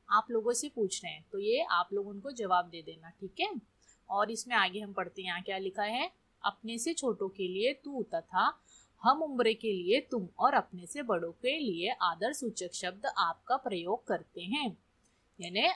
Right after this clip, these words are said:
अपने से छोटों के लिए, अपने से जो छोटे होते हैं उनको तू करके बोल सकते हैं, but हम कैसे बोलेंगे,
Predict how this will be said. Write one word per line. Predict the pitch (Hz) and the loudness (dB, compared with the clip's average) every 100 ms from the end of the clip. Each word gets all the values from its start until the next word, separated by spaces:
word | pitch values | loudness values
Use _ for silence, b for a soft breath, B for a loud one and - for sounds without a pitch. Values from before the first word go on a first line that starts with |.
| - | 0
अपने | - - 226 294 | -4 -4 -2 -2
से | 330 | -4
छोटों | - 233 180 214 | -2 -2 0 -2
के | 254 262 | -2 -2
लिए, | 202 165 180 311 | -2 0 0 0
अपने | 302 - 214 | 0 -4 -4
से | - 226 | -4 -4
जो | 233 | -4
छोटे | 240 208 240 | -2 0 0
होते | 240 240 | -2 -4
हैं | 240 | -10
उनको | 233 294 | -6 -4
तू | 320 | -4
करके | 320 277 233 277 | 0 0 0 -2
बोल | 240 185 | 0 0
सकते | - - - | -2 -8 -6
हैं, | 180 | -2
but | 240 | -2
हम | 262 262 | -2 -6
कैसे | 254 233 269 | -4 -4 -4
बोलेंगे, | 262 254 262 277 | -4 -4 -4 -6